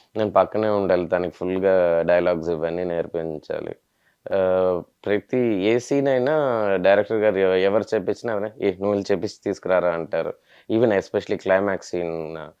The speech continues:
ఆ, అనిత చనిపోయిన తర్వాత, "లేదురా, నేను ఇప్పుడే చూసాను తను, ఆ, తనకి ఏదో ప్రాబ్లం అనుకుంటాను." ఆ సీన్లో రవి, "వద్దురా, వద్దురా" అంటాడు కదా. ఆ సీక్వెన్స్ ప్రతిదీ తనకి, నేనంటే అంత, మ్,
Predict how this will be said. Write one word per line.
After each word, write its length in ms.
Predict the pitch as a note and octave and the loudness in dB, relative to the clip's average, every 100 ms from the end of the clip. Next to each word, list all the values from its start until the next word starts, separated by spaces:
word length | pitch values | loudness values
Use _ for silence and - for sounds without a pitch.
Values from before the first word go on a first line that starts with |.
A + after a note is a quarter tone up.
| _ _ - _ _ - | _ _ -20 _ _ -6
ఆ, 720 | F2 E2+ E2 D#2 D#2 D#2 D2 - _ - - _ - | -2 0 0 0 -2 -2 -6 -10 _ -20 -20 _ -8
అనిత 260 | F#2+ F#2+ | -6 -2
చనిపోయిన 480 | G2+ F#2+ F#2+ F2+ F#2+ | 0 0 0 0 -2
తర్వాత, 300 | F2 F2 E2 | 0 -2 0
"లేదురా, 520 | E2+ E2+ F2+ G2+ G#2+ | 0 0 0 0 0
నేను 140 | F#2+ F2 | -2 -4
ఇప్పుడే 240 | - A2+ G#2+ | 0 0 2
చూసాను 320 | G2+ A#2 G2 | -2 -2 -4
తను, 440 | F2 E2+ E2+ E2+ E2 _ - | -2 -4 -2 -6 -6 _ -4
ఆ, 40 | E2+ E2 | -4 -2
తనకి 240 | F2 F2 | -2 0
ఏదో 140 | F2+ G2+ | 0 -2
ప్రాబ్లం 480 | G2 F#2+ F#2 G2 F#2 | 0 0 2 0 -2
అనుకుంటాను." 480 | F2 E2 D#2 D#2 D#2 _ - - | -6 -6 -8 -10 -14 _ -20 -12
ఆ 80 | - | -8
సీన్లో 300 | F#2 G#2 G2 | -4 -2 0
రవి, 280 | F2 F2 G2 | 2 4 4
"వద్దురా, 540 | F2+ E2 G2+ F#2+ F2 E2+ | 2 2 4 6 4 2
వద్దురా" 340 | F2+ F2 F2+ | -2 0 -2
అంటాడు 360 | E2+ D#2 - - | -2 -6 -10 -10
కదా. 140 | F2+ - - - - | -10 -12 -16 -20 -8
ఆ 20 | |
సీక్వెన్స్ 480 | - - B2 C3+ B2+ B2 A2+ G#2 A#2+ A#2 - - _ - | -4 -2 0 0 -2 -2 -2 0 -2 -6 -18 -20 _ -2
ప్రతిదీ 440 | A#2+ B2 D3+ D3 | 0 2 2 2
తనకి, 520 | D3+ D3 A#2+ G2+ G#2 G2+ F#2 F2 - | 4 4 2 0 0 2 2 0 -2
నేనంటే 360 | G2+ G#2+ A2 C3+ | -2 0 2 2
అంత, 260 | A2+ G#2+ A#2 F2 - - | 2 0 0 0 -6 -10
మ్, 340 | F#2+ F2+ F2 | -6 -4 -6